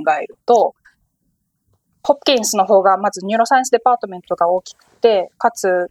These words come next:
結構、あといろんなラボがある。で、かつ、えっと、なんですかね、えっと、ニューロサイエンスに限らず、まあ、バイオメディカル系は非常に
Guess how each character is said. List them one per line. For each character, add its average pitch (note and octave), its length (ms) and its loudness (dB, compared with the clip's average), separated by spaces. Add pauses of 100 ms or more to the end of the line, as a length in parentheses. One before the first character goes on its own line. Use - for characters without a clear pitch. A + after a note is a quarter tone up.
結 - 180 -4
構、 F3+ 280 2 (760)
あ - 120 2
と F3+ 80 2
い G3 100 -4
ろ A#3+ 120 6
ん B3+ 40 -2
な B3 220 4 (240)
ラ A#3 120 2
ボ A3+ 120 0
が F3+ 120 2
あ F3 60 0
る。 E3+ 140 -4 (580)
で、 G3+ 120 0
か G#3 160 0
つ、 G3 440 -2
え F#3+ 60 -2
っ - 20 0 (100)
と、 F#3 320 4 (840)
な G3+ 80 -2
ん - 20 -4
で F3 40 -10
す - 60 -8
か D#3 120 0
ね、 D#3+ 80 -10
え E3 40 -4
っ - 80 -18
と、 F3 120 -4
ニ G3 120 -2
ュ B3+ 40 4
ー - 20 6
ロ G3 60 2
サ F#4 100 0
イ E4+ 40 2
エ - 20 2
ン C#4+ 40 -6
ス - 40 -10
に G3 120 -8
限 F#3 220 -4
ら G3 140 0
ず、 F#3 340 -4 (320)
ま F3+ 60 -4
あ、 E3+ 60 -4
バ G3 120 4
イ A3+ 60 2
オ A#3 40 0
メ A#3+ 120 2
デ B3 60 0
ィ A#3+ 40 -4
カ B3 120 2
ル B3 100 -2
系 A#3+ 240 0
は A3+ 120 4
非 G#3+ 180 -8
常 G3 200 -2
に G3 240 -12